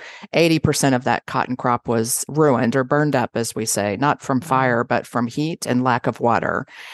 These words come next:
Speaker 2: Yeah.
Speaker 1: And so the cotton industry is devastated. And this is all because of climate change.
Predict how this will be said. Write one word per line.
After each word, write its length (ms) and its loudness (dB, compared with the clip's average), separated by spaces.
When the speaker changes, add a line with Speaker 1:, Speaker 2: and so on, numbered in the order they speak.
Speaker 2:
Yeah. 120 -6
Speaker 1:
And 200 4
so 580 6
the 480 4
cotton 260 -2
industry 440 -2
is 160 -4
devastated. 640 -2
And 220 -2
this 240 2
is 100 -2
all 240 0
because 300 -6
of 100 -12
climate 340 -2
change. 600 -6